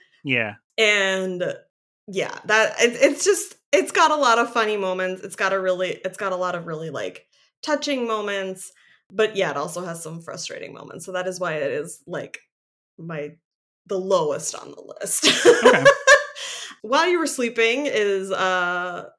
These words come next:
Speaker 2: Sandra Bullock, like, first starring role. In it, she works, it, it, it's set in Chicago, and she works for the L.
Speaker 1: Mm-hmm.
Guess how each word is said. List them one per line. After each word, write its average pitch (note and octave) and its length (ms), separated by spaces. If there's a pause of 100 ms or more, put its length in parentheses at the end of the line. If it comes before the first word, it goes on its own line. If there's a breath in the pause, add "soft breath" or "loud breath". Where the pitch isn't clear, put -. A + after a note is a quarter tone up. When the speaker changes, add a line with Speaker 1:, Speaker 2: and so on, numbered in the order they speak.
(240 soft breath)
Speaker 2:
Sandra B3+ 420
Bullock, G#3+ 580 (520)
like, E3 200
first - 500
starring G#3 400
role. F3+ 520 (560 loud breath)
In B3 180
it, A#3 320
she G3+ 920
works, G3 640 (160)
it, G3 220
it, G3 260
it's - 160
set G3 140
in G#3+ 60
Chicago, E3 760
and F3+ 160
she F#3+ 200
works E3+ 400
for G3 160
the A3+ 180
L. D3+ 440 (420 soft breath)
Speaker 1:
Mm-hmm. B2+ 320